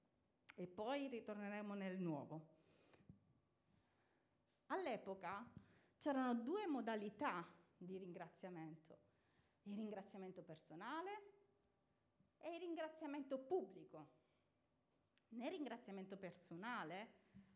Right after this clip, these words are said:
noi lo possiamo vedere in tutti i salmi, in moltissimi salmi, quasi tutti i salmi hanno, se voi andate proprio a leggere, quando leggete questi inni, questi cantici, vi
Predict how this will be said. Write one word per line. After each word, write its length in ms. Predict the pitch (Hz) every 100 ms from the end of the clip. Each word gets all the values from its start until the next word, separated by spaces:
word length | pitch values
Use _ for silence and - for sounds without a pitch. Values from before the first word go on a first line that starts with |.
| -
noi 360 | 254 320 302 196
lo 120 | 208
possiamo 380 | 208 196 - 202
vedere 800 | 185 180 269 196 175 208 247 - -
in 160 | 185
tutti 300 | - 196 -
i 40 | 196
salmi, 460 | - 320 214 180
in 80 | 190
moltissimi 840 | 226 208 - - 466 302 - 226 202
salmi, 320 | 208 190 220
quasi 240 | 359 381 370
tutti 400 | - 494 - - 220
i 40 |
salmi 540 | - 190 185 180 185 190 - - - -
hanno, 800 | 339 311 214 202 214 349 480 - - - - -
se 160 | - 196
voi 160 | 247
andate 260 | 339 240 220
proprio 260 | 233 -
a 40 | 202
leggere, 560 | 247 240 190 196 185
quando 320 | 208 202 202 -
leggete 420 | 190 190 285 294
questi 420 | 220 - - 233
inni, 480 | 208 180 185 226 285
questi 360 | 214 202 - -
cantici, 760 | 302 240 175 - 196 - 247 - - - -
vi 100 | -